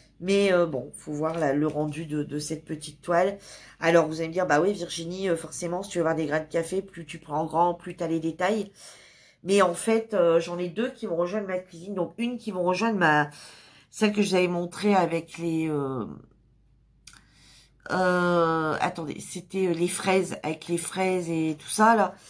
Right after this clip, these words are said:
Les fraises, euh, ça va rejoindre ma, ma cuisine, mais près de ma cheminée. Et celui-ci va mettre, va être mis dans mon coin,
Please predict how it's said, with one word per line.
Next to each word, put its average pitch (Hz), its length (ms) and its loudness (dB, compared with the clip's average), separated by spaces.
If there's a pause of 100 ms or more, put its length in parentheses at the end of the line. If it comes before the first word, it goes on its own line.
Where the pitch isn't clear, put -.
(300)
Les 165 100 -8
fraises, 180 540 -4
euh, 139 600 -4 (380)
ça - 180 0
va 180 160 6
rejoindre 202 720 0
ma, 160 560 0 (120)
ma 170 180 -2
cuisine, 202 420 -8
mais 175 120 -2
près 202 200 -4
de 196 60 -4
ma 185 120 2
cheminée. 190 580 -2 (600)
Et 262 180 4
celui-ci 226 640 -2
va 208 180 2
mettre, 208 440 0
va - 180 0
être 196 200 -2
mis 233 200 -4
dans 196 180 2
mon 185 200 -2
coin, 285 440 2